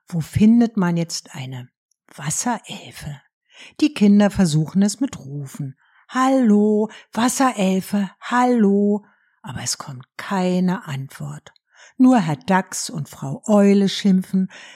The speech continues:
weil sie am Tag schlafen wollen. Sie sind nachtaktive Tiere.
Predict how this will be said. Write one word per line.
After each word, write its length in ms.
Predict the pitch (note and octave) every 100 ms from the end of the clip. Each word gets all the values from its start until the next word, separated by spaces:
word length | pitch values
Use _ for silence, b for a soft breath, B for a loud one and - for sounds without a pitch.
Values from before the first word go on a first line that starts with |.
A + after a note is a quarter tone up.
| B
weil 200 | E3+ D3+
sie 220 | C#3+ C#3+
am 220 | D3 C#3+ -
Tag 420 | - D#3 E3+ -
schlafen 680 | - C4+ G3+ D3 - E3 C#3
wollen. 360 | D#3 D3+ D3 - _ _ _ _ _ _ _
Sie 220 | - E3+
sind 280 | D3 D3 A2+
nachtaktive 1040 | D#3 E3+ - - _ F#3 - - F3+ G#3 A3
Tiere. 500 | - D#3 D3+ D3